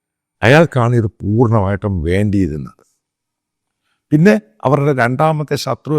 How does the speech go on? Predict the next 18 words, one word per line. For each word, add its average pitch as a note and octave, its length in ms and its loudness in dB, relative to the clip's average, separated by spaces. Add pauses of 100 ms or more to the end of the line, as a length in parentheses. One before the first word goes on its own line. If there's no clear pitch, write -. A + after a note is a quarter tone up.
എന്ന് C3+ 180 -4
പറയുന്നത് A2 460 -4
സുന്നി A2 320 0
വിഭാഗം. C2 460 -6 (720)
ഈ - 40 -2 (100)
സുന്നി F#2+ 380 2
വിഭാഗമാണ് E3+ 580 2
ഇപ്പോഴും E3+ 300 2
ഒരു D#3+ 160 2
അൾട്ടിമേറ്റ് C#3 500 0
ശത്രു. G#2 320 -6 (1300)
ഈ - 20 -2 (480)
ഇസ്രായേലിനെ E3+ 560 4
എതിർക്കുന്നത് D3 440 0 (100)
അമേരിക്കയുമായിട്ടുള്ള C#3 880 2 (140)
ഇഷ്യൂ, C3 240 -4 (140)
മറ്റുള്ള A#2+ 300 -2 (100)
സംഭവം A2+ 240 -2